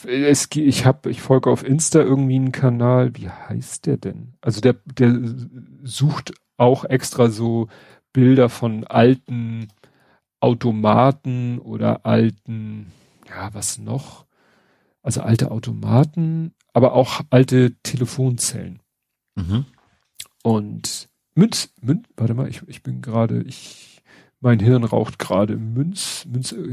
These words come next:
Speaker 1: jetzt bin ich hier auf Insta, die neue Insta-Seite ist der letzte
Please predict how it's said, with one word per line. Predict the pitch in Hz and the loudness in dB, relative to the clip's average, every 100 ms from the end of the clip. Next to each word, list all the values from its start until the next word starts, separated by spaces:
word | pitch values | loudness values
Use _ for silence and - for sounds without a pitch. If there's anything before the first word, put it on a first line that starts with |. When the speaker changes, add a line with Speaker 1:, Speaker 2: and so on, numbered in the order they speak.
| 107 - - | -10 -14 -2
Speaker 1:
jetzt | 127 120 - | 0 2 2
bin | 143 | 4
ich | 156 | 2
hier | - 143 135 | 4 4 4
auf | 127 123 - | 2 -2 -2
Insta, | 131 - 120 110 | -2 0 0 0
die | 117 | -2
neue | 117 123 127 | -2 2 2
Insta-Seite | - 135 - 120 113 113 113 113 | 2 -2 -2 0 0 2 0 0
ist | 113 117 - - | -2 -4 -2 0
der | 113 | 2
letzte | 110 107 104 - - - - 69 | 2 2 0 0 -2 -4 -8 -14